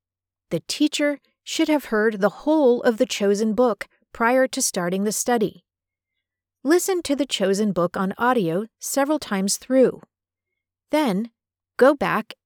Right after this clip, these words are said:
and read it through in English. That would be the recommended preparation for the teacher. Next, commence the Bible study by reading one chapter at a time. Reading the whole chapter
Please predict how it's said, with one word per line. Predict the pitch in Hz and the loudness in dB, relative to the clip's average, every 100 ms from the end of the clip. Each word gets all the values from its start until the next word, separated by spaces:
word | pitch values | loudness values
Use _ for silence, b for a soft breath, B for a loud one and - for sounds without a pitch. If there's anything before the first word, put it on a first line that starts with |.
| - | -2
and | 240 208 | -2 2
read | 220 254 | 2 2
it | - | 0
through | 202 190 | -2 0
in | 208 | -2
English. | - 233 247 151 - - - _ _ _ _ _ _ _ _ _ | -2 -2 -2 -4 -6 -12 -14 _ _ _ _ _ _ _ _ _
That | 226 254 302 | 0 2 2
would | 311 226 | -2 -2
be | 202 220 | 0 2
the | 202 | 0
recommended | 196 233 208 175 175 196 | 0 -2 -2 -4 -2 -4
preparation | - 208 202 220 247 240 180 180 | -4 -4 -4 0 0 0 -4 -6
for | 202 | -4
the | 196 | -4
teacher. | - 247 247 - - _ _ _ _ _ _ _ _ _ _ _ _ - | -6 -8 -8 -10 -12 _ _ _ _ _ _ _ _ _ _ _ _ -2
Next, | 196 208 - - - _ _ _ _ _ | 0 0 -4 -8 -12 _ _ _ _ _
commence | - 277 302 381 - | -8 -4 -2 -4 -4
the | 302 | -2
Bible | 202 180 196 | 0 0 -2
study | - - 165 196 - _ _ | -4 -6 -6 -6 -10 _ _
by | 233 | -2
reading | 247 180 175 208 185 | 0 0 0 0 -2
one | 170 247 277 | -2 0 -2
chapter | - 190 180 - 233 | -4 -4 -4 -4 -4
at | - 180 | -4 -6
a | |
time. | 190 - 254 240 165 - - _ _ _ _ _ _ _ _ _ _ - | -6 -6 -4 -4 -4 -10 -20 _ _ _ _ _ _ _ _ _ _ -4
Reading | 208 320 349 | 2 4 2
the | 302 | 0
whole | 269 294 311 | 0 0 -2
chapter | - 294 320 - - | -4 -4 -4 -6 -10